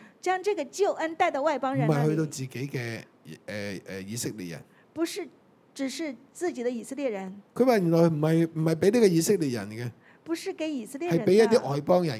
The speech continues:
Speaker 2: 嘅。
Speaker 1: 是給外邦人的。
Speaker 2: 你諗吓，當時喺，呃，耶穌喺拿撒勒嘅時候。
Speaker 1: 當時耶穌在拿撒勒的時候。
Speaker 2: 佢講呢兩個嘅事蹟嘅時候。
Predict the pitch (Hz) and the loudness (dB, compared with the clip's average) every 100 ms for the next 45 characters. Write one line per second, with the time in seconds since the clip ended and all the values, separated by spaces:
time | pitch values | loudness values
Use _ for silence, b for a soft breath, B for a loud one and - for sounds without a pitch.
0 | 110 113 - 349 339 320 359 330 202 233 | -8 -12 -10 -10 -6 -4 0 2 6 6
1 | 247 233 240 247 233 156 147 147 202 226 | 6 6 6 4 4 2 2 2 0 -2
2 | - 151 147 135 220 208 190 120 131 151 | -4 -4 -2 0 4 4 4 0 -2 -2
3 | 131 127 139 123 120 110 - - 370 403 | -4 -6 -6 -6 -6 -8 -12 -6 -2 -2
4 | 370 311 349 359 370 359 330 277 339 - | -4 -4 -4 -4 -6 -6 -6 -4 -6 2
5 | 403 381 - 151 226 254 220 170 175 175 | 4 6 6 4 4 4 6 6 4 2
6 | 165 170 165 165 160 - 151 202 170 135 | 4 4 4 4 0 -2 0 2 2 0
7 | 120 117 | -2 -4